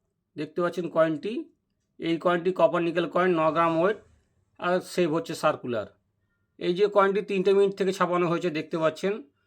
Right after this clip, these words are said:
তিনটে মিন্টের মধ্যে হায়দ্রাবাদ মিন্টের হচ্ছে স-, স-, আহ,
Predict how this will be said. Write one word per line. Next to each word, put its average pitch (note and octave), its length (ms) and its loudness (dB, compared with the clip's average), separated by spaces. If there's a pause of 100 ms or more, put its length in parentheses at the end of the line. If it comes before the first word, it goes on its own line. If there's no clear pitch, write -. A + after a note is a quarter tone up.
(140)
তিনটে E3+ 260 -2 (100)
মিন্টের F#3 360 2
মধ্যে F3 260 0 (160)
হায়দ্রাবাদ E3 440 2 (100)
মিন্টের F3 340 0
হচ্ছে E3 240 -4
স-, - 160 -14 (400)
স-, - 160 -20 (260)
আহ, E3 220 2